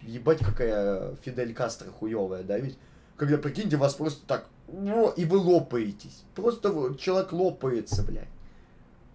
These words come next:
Или, ну, страшнее, когда к вам те самые, э, типы, что с вашей земли, блядь, э,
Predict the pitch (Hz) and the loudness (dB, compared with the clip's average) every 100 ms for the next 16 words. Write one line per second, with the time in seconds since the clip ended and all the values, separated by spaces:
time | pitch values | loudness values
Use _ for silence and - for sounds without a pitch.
0 | - - - - - - - - - - | -20 -20 -20 -20 -20 -20 -20 -20 -18 -2
1 | 196 202 190 180 147 156 143 127 - - | 2 6 8 8 4 0 -4 -6 -8 -14
2 | - - - 170 170 196 170 147 139 143 | -20 -16 -4 -2 0 0 0 0 2 4
3 | 117 - - - 165 151 - - 175 165 | 2 -2 -10 0 2 2 -2 -4 2 2
4 | 143 165 151 131 117 - - - - 117 | 4 4 4 2 -2 -4 -14 -20 -8 0
5 | 127 120 110 101 110 98 - 147 185 160 | 4 4 2 -2 -10 -12 -8 -4 2 2
6 | 139 - 139 135 110 - - - - - | 2 -2 -2 -2 -2 -8 -20 -20 -20 -20
7 | - - - 107 104 - 156 160 151 147 | -20 -20 -20 -16 -14 -4 0 2 2 -2
8 | 135 165 196 220 143 123 - - 113 | -2 -2 -2 -2 0 0 -2 -6 -8